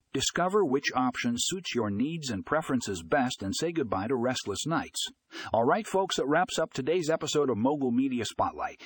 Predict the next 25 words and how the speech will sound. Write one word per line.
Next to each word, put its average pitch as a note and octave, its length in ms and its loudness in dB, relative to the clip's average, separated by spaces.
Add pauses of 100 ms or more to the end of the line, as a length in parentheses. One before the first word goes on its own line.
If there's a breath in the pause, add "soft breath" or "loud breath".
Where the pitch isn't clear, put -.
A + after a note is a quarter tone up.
If G#2 140 -4
you're C3 80 4
ready F3 220 2
to C3+ 100 -2
take E3 220 -4
your C3 100 2
sleep E3 240 -4
to C3+ 100 0
the B2+ 80 4
next C3+ 240 2
level, B2 320 2 (200 loud breath)
be A#2+ 80 -2
sure E3+ 220 0
to D#3+ 100 -2
check D3 240 -2
out C3+ 140 -2
the - 60 -4
show B2+ 220 2
notes A2 240 2
for G#2 160 0
links C#3+ 280 -2
to A#2+ 120 -4
these A#2 180 -4
fantastic A#2 720 -4
articles. F#2+ 600 -2